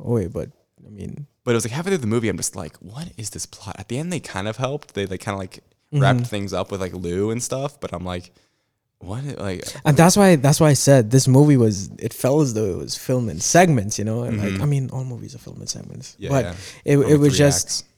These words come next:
Speaker 1: yeah, it was just different, different videos that was probably brought
Speaker 2: So what were you
Speaker 1: together.
Speaker 2: gonna say? What were you
Speaker 1: The gauntlet.
Speaker 2: Okay,
Speaker 1: Um,
Speaker 2: yeah.
Speaker 1: the turnover of that, like, it's crazy. So they literally, um,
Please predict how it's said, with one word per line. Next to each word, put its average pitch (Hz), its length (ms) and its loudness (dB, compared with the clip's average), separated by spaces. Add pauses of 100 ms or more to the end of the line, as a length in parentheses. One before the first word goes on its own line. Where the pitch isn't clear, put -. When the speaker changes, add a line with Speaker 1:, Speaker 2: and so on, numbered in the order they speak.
(100)
Speaker 1:
yeah, 175 260 8
it 139 80 8
was 143 180 8
just 151 280 4
different, 123 580 2
different 113 340 -4
videos 82 380 -10
that - 160 -12
was - 140 -14
probably - 320 -10
brought - 200 -14
Speaker 2:
So - 120 0
what 117 80 4
were 117 60 -2
you 117 60 0
Speaker 1:
together. 110 60 -2
Speaker 2:
gonna 98 80 -6
say? 98 220 -2
What 90 160 -4
were 95 80 -8
you 101 140 -10 (300)
Speaker 1:
The 170 460 8 (100)
gauntlet. 139 500 0 (300)
Speaker 2:
Okay, 101 220 -6
Speaker 1:
Um, - 140 0
Speaker 2:
yeah. 82 160 -8 (240)
Speaker 1:
the 151 80 0
turnover 139 880 4
of 120 220 -6
that, 113 260 -2
like, 95 340 -10 (560)
it's 156 140 -2
crazy. 139 300 4
So 143 420 4 (180)
they 139 240 2
literally, 139 880 4
um, 110 680 -2